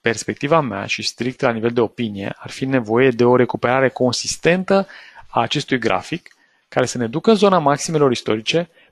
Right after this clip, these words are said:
pentru a semnaliza că cererea globală de echipamente,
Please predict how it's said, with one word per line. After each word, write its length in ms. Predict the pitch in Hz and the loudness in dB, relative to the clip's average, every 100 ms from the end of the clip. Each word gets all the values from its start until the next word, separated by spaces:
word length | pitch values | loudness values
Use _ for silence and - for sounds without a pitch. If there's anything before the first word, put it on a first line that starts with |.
| _ | _
pentru 260 | 131 147 175 | -4 0 0
a 80 | |
semnaliza 680 | 165 170 147 131 117 113 120 | 0 -2 0 0 0 0 -2
că 400 | - - 104 107 _ _ _ _ | -2 -6 -6 -8 _ _ _ _
cererea 340 | - 127 147 | -2 2 2
globală 360 | 135 127 123 139 | 2 2 4 4
de 80 | 131 | 2
echipamente, 760 | - - 107 110 107 117 120 | 0 0 0 -2 -2 -2 -2